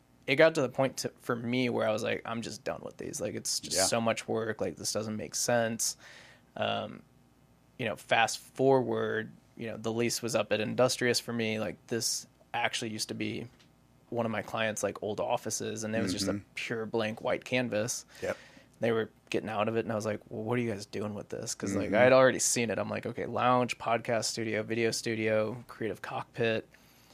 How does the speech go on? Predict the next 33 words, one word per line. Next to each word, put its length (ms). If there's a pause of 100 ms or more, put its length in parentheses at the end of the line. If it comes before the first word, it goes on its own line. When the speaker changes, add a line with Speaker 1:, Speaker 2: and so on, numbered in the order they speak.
(220)
Speaker 1:
and 160
then 200
had 240
Jake 260
come 160
in 120
here 120
and 140
check 180
it 60
out. 200
I'm 80
like, 180 (640)
like, 160
"You 80
had 160
an 80
idea 340
for 140
a 40
studio." 540
I'm 140
like, 320
Speaker 2:
Yeah. 260 (580)
Speaker 1:
"I 40
think 180
this 120
is 100
the 80
place. 360
It's 160
downtown. 640
Like, 300